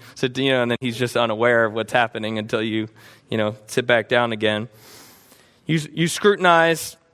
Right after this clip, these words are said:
you understand my thought from afar. You scrutinize my path and my lying down, and are intimately acquainted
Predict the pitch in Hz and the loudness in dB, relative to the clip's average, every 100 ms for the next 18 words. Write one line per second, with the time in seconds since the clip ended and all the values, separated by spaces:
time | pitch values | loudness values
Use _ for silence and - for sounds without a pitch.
0 | _ _ _ _ _ _ _ _ _ _ | _ _ _ _ _ _ _ _ _ _
1 | - 165 170 160 175 170 156 143 135 - | 2 4 4 2 4 4 4 2 2 4
2 | 156 147 - 127 117 139 139 143 143 _ | 4 4 2 -6 -2 4 6 4 2 _
3 | - _ _ _ _ _ - 139 - 185 | -20 _ _ _ _ _ -6 -4 -2 0
4 | 190 160 160 151 151 131 - 151 143 151 | 0 4 4 4 2 0 2 2 4 2
5 | 160 - 131 120 120 123 139 139 131 127 | -2 -6 -2 0 2 4 2 2 0 2
6 | 135 147 160 170 _ _ _ _ _ _ | 4 2 -2 -10 _ _ _ _ _ _
7 | _ _ - 139 139 - 185 180 196 180 | _ _ -2 0 2 2 0 2 0 0
8 | 160 156 160 156 156 127 - 156 151 151 | 0 0 2 2 0 -4 -4 -2 -2 0
9 | 131 113 | 2 2